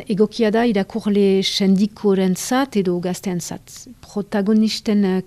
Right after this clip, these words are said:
kemenak bizia eta alaitasuna ematen dizkio kontakizunari, mo, hastapenean bereziki.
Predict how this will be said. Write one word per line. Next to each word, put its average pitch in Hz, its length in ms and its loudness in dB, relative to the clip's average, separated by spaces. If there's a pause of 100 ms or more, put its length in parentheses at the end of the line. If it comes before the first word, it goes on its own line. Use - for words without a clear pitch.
kemenak 220 560 2
bizia 202 420 -2
eta 180 460 -2
alaitasuna 202 720 0
ematen 196 380 0
dizkio 190 420 -2
kontakizunari, 180 880 -6 (260)
mo, 147 240 -10
hastapenean 180 640 -6
bereziki. 175 520 -10